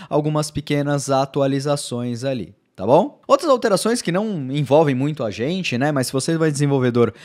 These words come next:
é, de, ah, de desktop e pro macOS, teve uma mudança aqui de atalhos, né? Os atalhos que foram mudados, a ordem, né? A, a, vamos dizer assim, a ordem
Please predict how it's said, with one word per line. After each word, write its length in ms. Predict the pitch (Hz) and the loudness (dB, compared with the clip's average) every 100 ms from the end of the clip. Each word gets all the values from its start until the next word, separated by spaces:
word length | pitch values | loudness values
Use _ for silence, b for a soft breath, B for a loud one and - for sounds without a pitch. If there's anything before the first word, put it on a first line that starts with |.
| B 123 | B 0
é, 360 | 113 110 107 | 2 4 2
de, 720 | 98 104 113 117 110 107 101 - | -2 -4 -2 0 0 0 -2 -2
ah, 320 | 107 101 85 | -2 0 -2
de 260 | - 110 113 | -6 -2 -2
desktop 640 | 90 151 214 - 104 107 | 2 2 2 -2 -4 -2
e 20 | 104 | -4
pro 360 | 123 151 156 | 2 2 2
macOS, 600 | 117 104 120 143 175 - - B B | -2 -2 2 4 4 0 -12 B B
teve 160 | 226 226 | 2 4
uma 160 | 220 | 4
mudança 360 | 214 180 190 190 | 2 2 0 0
aqui 200 | 175 180 | -4 -4
de 180 | 175 190 | 2 2
atalhos, 760 | 190 - 156 175 107 - - | 2 0 -2 0 -4 -8 -10
né? 160 | 98 135 | -4 -2
Os 140 | 123 | 0
atalhos 720 | 143 147 139 165 120 95 - B B B | 0 0 2 2 0 -4 -8 B B B
que 100 | 131 | -4
foram 220 | 131 135 | 0 0
mudados, 480 | 143 151 127 151 131 | 0 2 6 6 6
a 120 | 143 | 2
ordem, 480 | 139 120 151 123 95 | 6 8 6 4 -4
né? 260 | 95 120 117 | -2 -2 -2
A, 400 | 92 110 90 110 | -2 -2 -2 -6
a, 20 | |
vamos 380 | - - 107 107 | -6 -10 -8 -6
dizer 100 | 104 | -8
assim, 240 | - 117 | -6 -2
a 80 | 107 | 2
ordem 440 | 104 143 170 175 | 4 4 4 -4